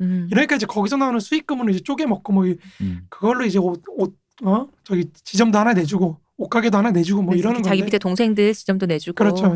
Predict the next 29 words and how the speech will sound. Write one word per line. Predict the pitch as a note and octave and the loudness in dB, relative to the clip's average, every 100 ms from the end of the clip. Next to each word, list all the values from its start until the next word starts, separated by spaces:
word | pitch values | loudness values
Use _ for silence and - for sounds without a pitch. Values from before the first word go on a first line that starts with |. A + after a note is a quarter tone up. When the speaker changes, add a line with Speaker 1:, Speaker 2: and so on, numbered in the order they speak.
| D3+ - | 0 -4
Speaker 2:
그렇게 | G#3 G#3 | -2 -2
사는 | G#3 B3+ C#4 | -2 -2 -2
거기 | G#3 G3 | -6 -2
때문에. | F3+ E3 A#3 - | -2 0 -2 -2
그러다 | A3 | 0
보니까 | A#3+ B3+ G#3+ | 0 4 4
이제 | F#3 E3+ - _ _ _ - | 4 0 -6 _ _ _ -2
이런 | G3+ C#4+ | 2 4
얘기들을 | A#3 G3+ G#3 G#3+ | 4 2 2 2
할 | A3+ - | 0 0
때 | A3+ | -2
그냥 | G#3+ F#3 | 0 0
막 | D#3+ - | 0 0
하기 | B3 A3+ | -2 -2
시작하면은 | - G3 G3 F3 F#3+ F#3+ C#3+ | -2 0 2 2 2 0 0
Speaker 3:
음. | G2 E2+ _ _ - | -8 -8 _ _ -2
Speaker 2:
좀 | F#3+ | -2
이렇게 | F3 F3 D3 C#3+ _ _ _ G3 | 0 -4 -4 -8 _ _ _ 2
얘기가 | G3 F#3+ | 2 2
삼천 | C#4 D#4+ A#3 | 0 -2 0
프로 | A3 | 0
빠지기 | G3 A3+ A#3 F#3 | 2 2 0 -2
때문에 | F3 D#3 | -2 0
우리가 | F3+ F3 | 2 0
개념적으로 | E3+ G#3+ B3 C4 G3+ F#3+ A#3 E3 _ _ _ | 0 0 2 2 2 2 0 -2 _ _ _
일단 | - G3 | -6 -6
폭력, | - E4 F#4 G4+ F4+ _ - | -2 -4 -2 -4 -4 _ 2
여기서 | G3 G3+ C#4 D#4 | 4 4 2 0
바라보는 | - G#3 A3 A#3 A#3+ A#3+ A#3 | 2 2 2 2 0 0 -2